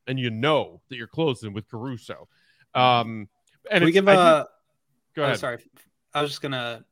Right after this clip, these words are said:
Speaker 2: change subjects. Go finish up your thought.
Speaker 1: Well, I, and I was just gonna say the other interesting thing that I heard, um, and I, was this from today's practice, Will, when Dragic was asked, you know, who at camp has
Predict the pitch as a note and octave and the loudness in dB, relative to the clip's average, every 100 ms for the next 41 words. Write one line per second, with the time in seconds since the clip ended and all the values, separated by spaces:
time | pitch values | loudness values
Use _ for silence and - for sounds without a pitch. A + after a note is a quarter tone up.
0 | _ - C3+ A#2+ B2+ A#2 G#2+ - B2+ A#2+ | _ -12 -10 -10 -10 -10 -12 -10 -10 -10
1 | _ B2+ B2 A#2+ A2 G#2+ A2 D3+ E3 D3+ | _ -14 -12 -12 -12 -12 -8 -4 0 0
2 | F3 F3 D#3 D#3+ D#3+ F3 C#3+ E3 D3+ D#3 | 0 0 -2 -4 -10 -10 -8 -6 -4 -4
3 | F3+ F3 C#3+ F3 D3+ D#3+ C3+ C3 C#3+ C3+ | -4 -10 -10 -12 -10 -10 -6 -2 -2 -2
4 | B2+ A#2 - _ _ _ B2+ B2 B2 B2 | -6 -8 -14 _ _ _ 0 0 0 -4
5 | C#3 C#3 D3+ C#3 C#3+ F#3+ G#3 D#3+ - D3+ | -4 -2 -4 -6 -8 -8 -10 -12 -8 -4
6 | E3 F#3 A3+ G#3 G3+ G3+ G#3 A3 A#3+ G3+ | -2 -2 -2 -2 -2 -12 -8 -6 -6 -6
7 | D3 C#3 C3 G#2+ _ B2+ C#3+ G3 D#3+ B2+ | -4 -2 -4 -12 _ -6 0 0 0 -4
8 | A#2 B2 A2+ A2 - A#2+ G#2+ A#2+ B2 - | -6 -2 -2 -4 -8 -8 -6 -6 -8 -6
9 | B2+ A#2+ B2 G2 | -6 -4 -8 -10